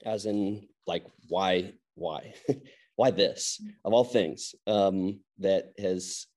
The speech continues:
again, caused so much trouble with Christian theology, uh, and is really kind of the deciding and differentiating factor,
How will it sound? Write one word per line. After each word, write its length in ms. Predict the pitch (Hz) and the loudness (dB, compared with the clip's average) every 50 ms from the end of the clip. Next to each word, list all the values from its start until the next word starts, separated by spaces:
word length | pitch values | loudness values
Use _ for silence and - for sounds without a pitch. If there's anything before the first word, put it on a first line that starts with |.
| _ _ - | _ _ -8
again, 360 | 98 90 107 151 143 113 107 | -4 2 4 6 6 6 4
caused 520 | - - 101 104 101 98 - - - - - | 2 2 2 4 4 2 0 -4 -10 -14 -16
so 220 | - - - 107 | -6 -2 0 0
much 260 | 101 95 - - - | 0 0 -2 -4 -4
trouble 440 | - - 98 90 90 87 85 78 - _ _ _ - | -2 0 0 0 0 -2 -4 -4 -6 _ _ _ -18
with 140 | 95 - - | -18 -8 -6
Christian 340 | 104 92 - - 80 80 | -6 -6 -4 -6 -6 -6
theology, 560 | 80 - 78 82 82 78 76 - - - - - _ - - _ _ _ _ _ | -6 -4 -4 -2 -2 -4 -4 -8 -12 -16 -16 -16 _ -20 -20 _ _ _ _ _
uh, 140 | - 92 90 - | -6 -4 0 2
and 180 | - 139 160 160 | 6 6 8 8
is 180 | 156 127 113 117 | 8 6 6 4
really 200 | 143 180 202 131 | 4 4 4 2
kind 260 | - - - 127 123 | 0 -2 0 0 0
of 160 | 107 95 95 | 0 0 -2
the 100 | 95 101 | -4 -4
deciding 720 | 85 85 98 95 - - - 110 104 113 117 117 113 104 | -2 -2 -4 -4 -2 -2 0 2 4 4 4 4 4 2
and 200 | 95 90 90 90 | 2 0 -2 -2
differentiating 680 | - 117 117 - - 107 107 98 - 98 95 92 87 80 | 0 0 0 0 -2 -4 -4 -4 -4 -4 -4 -4 -4 -6
factor, 680 | - - - 107 104 - - - - 82 82 80 87 - | -6 -4 -4 -4 -4 -4 -6 -8 -8 -6 -6 -6 -6 -10